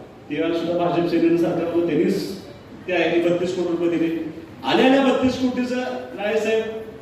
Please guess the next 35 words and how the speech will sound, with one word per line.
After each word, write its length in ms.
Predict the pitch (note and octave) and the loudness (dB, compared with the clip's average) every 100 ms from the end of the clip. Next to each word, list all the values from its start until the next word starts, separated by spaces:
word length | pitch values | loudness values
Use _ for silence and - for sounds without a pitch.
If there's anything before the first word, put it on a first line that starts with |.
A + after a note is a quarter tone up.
| - - - - - | -18 -18 -18 -14 -4
सात 260 | F#3 F#3+ | -2 0
दिवसाच्या 340 | G3+ G3 G3 G3 | 0 0 0 2
आत 100 | F#3+ | 2
काही 140 | F#3 F3+ | 0 0
पाणी 200 | D#3+ - | 2 2
अजून 260 | B3+ B3+ | 2 2
येत 120 | G#2 | 0
नाही. 100 | - - - - - - - - - - | -4 -6 -10 -14 -18 -18 -18 -20 -20 -4
कुठे 200 | C#3 F3 | -2 0
गेले 200 | F#3+ F#3+ | 0 0
पैसे 360 | F#3 F3+ - F3 | 0 0 0 -2
हा 80 | |
आमचा 160 | E3 E3+ | -4 -4
प्रश्न 300 | - - D#3 | -8 -8 -6
आहे 160 | D3 C#3+ | -2 -2
चालू. 300 | - G#2 - - - - - - - - | -4 -6 -6 -10 -12 -14 -16 -18 -18 -4
पण 280 | G#3+ G#3+ G#3+ | 0 0 0
त्याच्यानंतर 840 | G3+ G3+ D#4+ C#4 - G#3 - - - - - - - | 2 4 4 4 2 0 -2 -4 -8 -12 -18 -18 -10
ज्या 140 | E3+ G3+ E3 | -4 -2 -2
वेळेला 340 | G3 F#3+ A3 | -2 0 0
सुहास 340 | G#3+ E3+ F3+ G3 | -2 -2 -2 -2
बाबर 340 | F#3+ F3 - | -2 -4 -2
अनिल 260 | F3 F3+ F3 | -2 -2 -4
भाऊंच्या 260 | F3 F#3+ | -4 -4
पश्चात 340 | F#3+ D#3+ F#3 F3+ E3+ | -6 -6 -4 -4 -2
उभा 160 | D#3 - | 2 4
राहिला, 440 | - C3 B2 - - - - | 4 2 -2 -6 -10 -14 -10
त्यावेळेला 340 | D#3+ D#3+ D#3+ E3+ | -6 -4 -4 -4
ह्या 240 | D#3+ E3+ | -4 -4
सुहास 300 | E3 D#3 D#3 | -4 -2 -2
बाबरचं 460 | D3 D3+ D3+ - F3+ | -2 -2 -2 -4 -4
कर्तृत्वावर 580 | D3 C3+ C3+ E3+ E3+ | -2 -2 -2 -2 0
तुम्ही 180 | E3+ F3 | 0 0
प्रश्नचिन्ह 500 | E3+ E3+ D3+ D3 C#3+ | -2 -2 -4 -2 0
उपस्थित 260 | C3+ C3+ | 0 -2